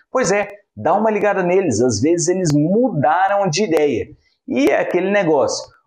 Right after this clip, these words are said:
O que de pior pode acontecer você ligando pra eles, né? Desculpas são pra perdedores. O seu telefone, ele não vai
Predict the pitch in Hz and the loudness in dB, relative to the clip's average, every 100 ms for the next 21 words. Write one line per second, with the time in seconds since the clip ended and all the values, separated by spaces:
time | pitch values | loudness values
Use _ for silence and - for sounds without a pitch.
0 | - 202 - - 262 311 294 220 202 160 | -6 -4 -4 -2 -2 0 -2 0 2 4
1 | 175 - - 175 170 180 185 180 170 - | 2 0 0 0 0 0 -2 0 0 0
2 | 143 160 160 151 147 143 127 127 127 143 | 0 0 0 0 0 0 0 0 0 0
3 | 113 98 92 90 123 185 - 107 151 220 | 2 0 -2 -2 -2 -4 -10 -4 -2 -2
4 | - 160 226 - 113 - - 143 170 156 | -2 0 0 0 -4 -2 -2 -2 -2 -4
5 | 127 - - - - 196 170 120 165 160 | -4 -10 -16 0 2 2 -2 0 0 0
6 | 110 123 131 98 80 - - - _ 123 | 0 2 2 0 -2 -2 -4 -6 _ -10
7 | - - 208 214 190 143 - 139 175 165 | -4 0 0 0 -2 -2 -4 -2 0 0
8 | 110 - 147 175 190 131 127 175 | -2 -2 -2 0 0 0 -2 -4